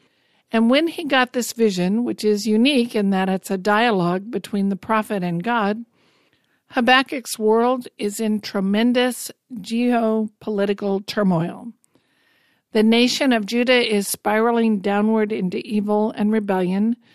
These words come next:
The king is oppressing his people, and the nation is a vassal state of the Babylonians, who are also called the Chaldeans. And the Babylonians are proving to be more evil than the Assyrians,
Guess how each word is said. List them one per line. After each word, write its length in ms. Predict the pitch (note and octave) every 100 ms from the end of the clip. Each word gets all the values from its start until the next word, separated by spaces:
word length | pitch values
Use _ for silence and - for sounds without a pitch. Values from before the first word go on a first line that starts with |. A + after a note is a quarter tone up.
| _ _ _ _ -
The 100 | -
king 480 | - C4 C4 C4+ C#4
is 220 | - G#3
oppressing 560 | G#3+ - A#3 - A#3
his 260 | G#3+ G3 F3
people, 680 | - B3+ B3+ B3 A#3+ A#3+ A#3+ _ _ _ -
and 240 | A3 A3+
the 80 | A3+
nation 560 | A3+ A3+ B3 - B3+ A#3
is 180 | A3 G3+
a 60 |
vassal 420 | G3+ G#3+ G#3+ -
state 340 | A3+ - G#3 G3+
of 120 | G3
the 80 | G3
Babylonians, 1040 | F#3+ G3 F#3+ G3 G3+ F#3 F3+ G#3 B3 - _ _ -
who 60 |
are 120 | G3 -
also 360 | G3 F#3 G3
called 580 | F3+ - F#3+ F#3 F#3 -
the 320 | F#3 F3 F3+
Chaldeans. 920 | - F#3+ F3+ G3 B3 F#3+ E3+ A#3 - - _ _ _ _ _
And 160 | A#3+ C4
the 60 |
Babylonians 840 | A#3+ C4 C4 C4+ C#4+ D4+ D4 C#4 -
are 120 | B3+
proving 500 | A#3+ - C#4+ D4 C#4+
to 140 | C4 C4+
be 200 | B3+ C4
more 360 | B3 A#3+ A#3+ -
evil 420 | A3+ A#3 A#3+ A3+
than 340 | G#3 A3 A3 G#3+
the 160 | G#3
Assyrians, 880 | F#3+ - D#4+ D#4+ B3 G3 F#3+ G#3+ -